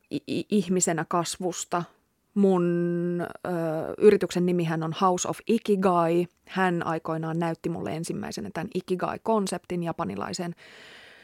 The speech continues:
tota, tämmösen filosofian elämisen tarkoituksesta. Ja mä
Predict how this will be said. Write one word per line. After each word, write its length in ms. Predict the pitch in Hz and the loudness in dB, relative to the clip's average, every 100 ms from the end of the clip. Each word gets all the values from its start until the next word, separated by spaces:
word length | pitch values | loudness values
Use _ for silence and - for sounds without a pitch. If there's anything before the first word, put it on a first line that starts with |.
| - | -8
tota, 520 | - 160 - 151 151 180 - | -6 -4 -4 -4 -4 -8 -6
tämmösen 520 | 170 160 165 160 165 - _ _ _ - - | -4 -2 -2 -2 -6 -10 _ _ _ -20 -16
filosofian 800 | - 185 165 165 156 170 165 190 - - - | 0 0 2 -2 -2 -2 -2 -4 -10 -18 -2
elämisen 560 | 196 175 175 175 175 180 | 2 4 2 2 0 -2
tarkoituksesta. 1080 | - 180 170 170 190 - - 170 - 170 170 - _ _ - _ - | -2 -4 -4 -4 -6 -6 -4 -4 -2 0 -2 -6 _ _ -20 _ -2
Ja 180 | 190 165 - - - - _ _ _ | 2 2 0 -16 -20 -20 _ _ _
mä 140 | 196 | 0